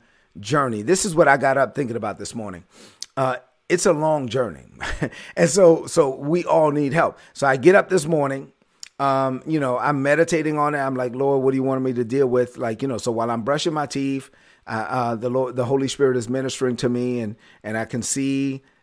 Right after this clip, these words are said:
Ecclesiastes three and eleven. I'm like, "Okay, I'm gonna deal with that." And then, uh, I'm getting dressed and all of that. I come down, I'm making my cup of coffee,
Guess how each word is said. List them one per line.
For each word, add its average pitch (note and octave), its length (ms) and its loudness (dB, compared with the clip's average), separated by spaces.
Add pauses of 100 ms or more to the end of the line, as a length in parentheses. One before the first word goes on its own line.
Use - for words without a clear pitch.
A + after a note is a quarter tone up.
(220)
Ecclesiastes B2+ 840 -2
three C3 220 -2
and B2 80 -2
eleven. A#2+ 380 -2
I'm G2+ 120 -8
like, G2+ 200 -8
"Okay, A2+ 220 -6
I'm G#2 100 -6
gonna A2 100 -8
deal A#2 140 -6
with A2 160 -8
that." C3+ 340 -6 (380)
And A#2 100 -8
then, C3 220 -4
uh, B2 260 -4
I'm B2 160 -4
getting C#3 320 0
dressed C3 380 -2
and B2+ 80 -2
all B2+ 160 -2
of B2 80 -4
that. A#2+ 160 0
I G#2 100 -2
come C3 300 -4
down, B2+ 420 -4 (220)
I'm F#2 120 -8
making B2 280 -6
my B2 120 -4
cup - 240 -4
of - 80 -12
coffee, B2 540 -2